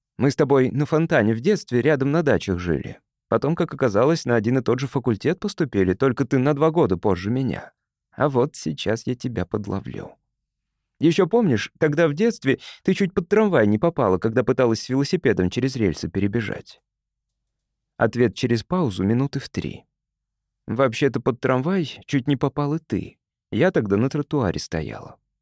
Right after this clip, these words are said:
Об этом не произошедшем несчастном случае никто, кроме нас двоих, не знал.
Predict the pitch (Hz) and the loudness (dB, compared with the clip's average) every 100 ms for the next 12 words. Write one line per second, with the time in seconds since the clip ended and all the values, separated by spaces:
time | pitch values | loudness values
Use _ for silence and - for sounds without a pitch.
0 | _ _ _ _ _ _ _ _ _ _ | _ _ _ _ _ _ _ _ _ _
1 | _ _ _ _ _ _ _ _ _ _ | _ _ _ _ _ _ _ _ _ _
2 | _ _ - 120 143 143 139 147 143 135 | _ _ -2 2 2 2 0 2 2 2
3 | 135 139 - 131 131 - 131 120 131 - | 2 0 0 0 0 0 0 0 -4 -2
4 | 202 196 127 117 127 170 - - 123 90 | -4 -2 -2 0 2 -2 -4 0 0 2
5 | 104 110 113 107 101 113 143 - 123 117 | 2 2 2 0 0 -2 -2 -6 -6 -6
6 | 90 - - - | -10 -12 -14 -20